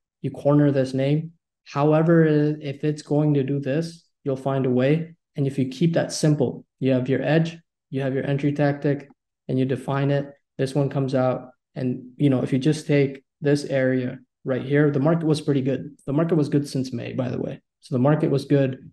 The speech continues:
There's no excuse to look at the market at this point. It's more a technical setup.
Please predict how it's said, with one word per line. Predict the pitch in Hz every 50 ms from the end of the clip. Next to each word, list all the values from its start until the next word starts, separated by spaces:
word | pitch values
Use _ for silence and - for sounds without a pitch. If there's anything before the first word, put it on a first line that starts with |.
| _ -
There's | 143 135 135
no | 143 147
excuse | 143 139 143 - - - 139 135 131 131 - - _
to | - 143 131
look | 127 123 131
at | 127
the | - 123
market | 127 123 123 123 135 123
at | 120 120
this | 139 143 143
point. | - 151 143 139 131
It's | 127 127
more | - 131 131 131 131 - -
a | 127
technical | - - 135 - - 127 - 131 123
setup. | - - 127 127 127 127 127